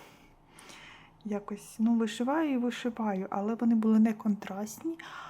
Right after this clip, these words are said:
А зараз я дивлюся, і досить непоганий контраст є. І ось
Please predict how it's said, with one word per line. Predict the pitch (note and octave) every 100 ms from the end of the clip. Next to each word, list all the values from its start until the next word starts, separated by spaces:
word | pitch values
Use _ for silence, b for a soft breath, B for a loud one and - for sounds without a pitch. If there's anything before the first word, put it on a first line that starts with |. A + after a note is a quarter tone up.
| B B
А | A3
зараз | G#3+ A#3+ B3 A3 -
я |
дивлюся, | A3 A3 A3 D#4+ - A3+
і |
досить | G3+ A#3+ - A3+ A3
непоганий | G#3+ G#3+ G3 B3 A#3 A3+
контраст | - A3+ A3 G3+ F#3+ - - - - _ _ _
є. | A3 G#3+ G#3 G#3+ G#3+ - B B B B _ - -
І | A#3 B3 B3 A#3+ A#3 A3+ A3 - -
ось | D#4+